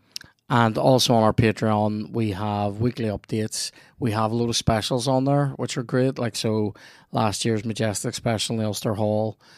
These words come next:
uh, the live Nevermind the Mock Blame from the Limelight. We will have the new Nevermind the Mock Blame on there in a few months, uh, or in a month or so,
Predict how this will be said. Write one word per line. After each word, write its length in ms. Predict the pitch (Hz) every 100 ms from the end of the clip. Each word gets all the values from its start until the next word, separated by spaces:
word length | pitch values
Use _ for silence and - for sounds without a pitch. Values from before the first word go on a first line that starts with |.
| - - -
uh, 460 | - 107 104 104
the 680 | 110 - 117 104 104 104 104 -
live 760 | 117 104 104 104 107 104 - - - - - -
Nevermind 460 | 120 110 104 107 107
the 60 |
Mock 240 | 107 104 -
Blame 340 | 117 110 107
from 260 | 98 113 107
the 60 |
Limelight. 680 | 104 104 107 107 107 107 - - _ _ _ -
We 140 | 117
will 280 | 104 107 104
have 220 | 110 104
the 100 | 107
new 200 | 101 104
Nevermind 400 | 107 104 104 104
the 60 | 104
Mock 220 | 104 98
Blame 200 | 110 107
on 120 | 107
there 160 | 107 107
in 60 |
a 40 | 101
few 160 | -
months, 400 | 107 107 107 - - - - - - -
uh, 280 | 117 107 117
or 120 | 107
in 60 | 101
a 40 |
month 240 | 101 98
or 80 | 110
so, 360 | 104 117 110